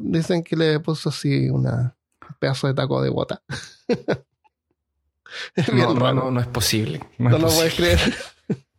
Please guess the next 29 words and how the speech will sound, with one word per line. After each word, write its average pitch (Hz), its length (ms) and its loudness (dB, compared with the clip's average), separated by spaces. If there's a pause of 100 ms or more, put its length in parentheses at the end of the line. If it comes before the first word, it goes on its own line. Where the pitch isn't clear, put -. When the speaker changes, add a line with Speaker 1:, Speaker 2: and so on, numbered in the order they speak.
(400)
Speaker 2:
Es - 120 0
como 202 240 0
que - 520 -2
tomaras 156 340 2
una, 147 640 -2 (220)
una, 110 540 2 (1600)
un 120 200 4
corcho 214 600 0 (400)
de 123 200 0
vino 185 280 2
Speaker 1:
<laughs> - 0 -
Sí, - 520 0 (600)
Speaker 2:
y 131 200 2
Speaker 1:
claro. 151 340 0 (580)
Speaker 2:
¿tú 202 140 -2
qué? 240 320 -2 (300)
Se 160 140 -4
Speaker 1:
Y - 20 4
Speaker 2:
puede 160 140 4
Speaker 1:
lo 151 40 4
Speaker 2:
ir, 147 60 2
Speaker 1:
ponía, 151 160 4
Speaker 2:
señor. 107 340 0
Speaker 1:
y 160 60 0
lo 156 80 2
Speaker 2:
Está 156 100 2
todo 160 80 4
Speaker 1:
ponía 127 200 4
Speaker 2:
bien. 101 180 2